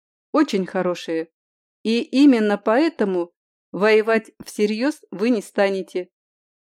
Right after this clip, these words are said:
Не существует таких объектов в России, завоевание которых для вас принесёт выгоду, сравнимую с возможными затратами. Будете спорить, господин Стивенс?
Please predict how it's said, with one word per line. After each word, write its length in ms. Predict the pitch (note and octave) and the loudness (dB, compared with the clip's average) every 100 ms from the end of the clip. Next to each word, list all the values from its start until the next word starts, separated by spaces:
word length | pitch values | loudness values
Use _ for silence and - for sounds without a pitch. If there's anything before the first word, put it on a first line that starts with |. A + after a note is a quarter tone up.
| _ | _
Не 180 | A3+ C#4+ | 4 4
существует 840 | D4 D#4+ - D#4+ - C#4 B3+ G3 | 4 0 0 -2 -4 -2 0 0
таких 400 | - G#3 A#3+ A3+ - | -2 -4 -2 -6 -4
объектов 760 | F#3+ G3+ G#3+ C4+ E4 - F#3+ - | -2 -2 -2 -4 -2 -6 -8 -4
в 40 | |
России, 600 | F#3+ G3+ - G3 F3+ F3 _ _ _ _ - | -2 -2 -6 -8 -8 -8 _ _ _ _ -4
завоевание 840 | F3+ B3 B3+ C4+ C4 D4 E4 D4+ | 4 4 6 4 4 4 4 4
которых 560 | C#4+ C#4+ C#4 C#4 B3+ A#3+ | 2 2 2 2 0 0
для 200 | B3+ B3 | 2 4
вас 280 | B3 B3 | 2 0
принесёт 600 | - G#3 G#3 G#3 - A#3+ | -4 -4 -2 -2 -2 -4
выгоду, 580 | F#3 G3+ F#3 F#3 F3+ F3+ _ _ _ _ | 0 -2 0 -2 -4 -8 _ _ _ _
сравнимую 880 | - G3 F#3+ F#3 G#3+ C#4+ B3+ F#3 - | -4 0 0 0 2 2 2 -2 -6
с 140 | - | -12
возможными 680 | F3 F#3+ F#3 G3+ B3+ A3 G#3 | -4 -2 -2 -2 -2 -4 -6
затратами. 800 | F#3 F#3+ G3 F#3+ F3 F3 E3+ F#3 _ _ _ _ _ _ _ - | -4 -6 -2 -2 -2 -6 -8 -10 _ _ _ _ _ _ _ -2
Будете 400 | B3 D4 C#4+ C#4 | 2 4 4 0
спорить, 420 | - E4 E4+ A#3 | -2 0 2 2
господин 520 | G3+ G3 G3 F3+ F#3 | -2 -4 -4 -4 -6
Стивенс? 560 | F#3 - F3 E3+ D#3+ | -6 -8 -6 -6 -10